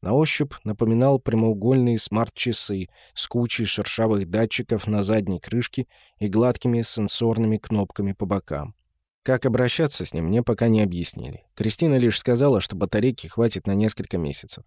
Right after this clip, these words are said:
а подзарядиться можно будет в любом почтовом отделении. Инструкцию, как и обещанный справочник, должны дать на месте. «Слушай, а он хоть водонепроницаемый?» —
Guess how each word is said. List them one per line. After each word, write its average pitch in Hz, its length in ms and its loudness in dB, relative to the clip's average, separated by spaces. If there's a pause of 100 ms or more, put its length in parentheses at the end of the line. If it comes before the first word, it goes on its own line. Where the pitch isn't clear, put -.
(360)
а 82 80 -8
подзарядиться 117 640 0
можно 92 280 -2
будет 87 300 -6
в 98 60 -4
любом 98 320 0
почтовом 98 460 -2
отделении. 78 580 -8 (420)
Инструкцию, 131 560 0
как 107 200 0
и 110 40 4
обещанный 104 540 2
справочник, 120 560 0
должны 98 400 2
дать 104 340 -2
на 95 60 -4
месте. - 400 -8 (500)
«Слушай, 123 560 2
а 113 60 4
он 135 160 4
хоть 147 240 0
водонепроницаемый?» — 143 1040 2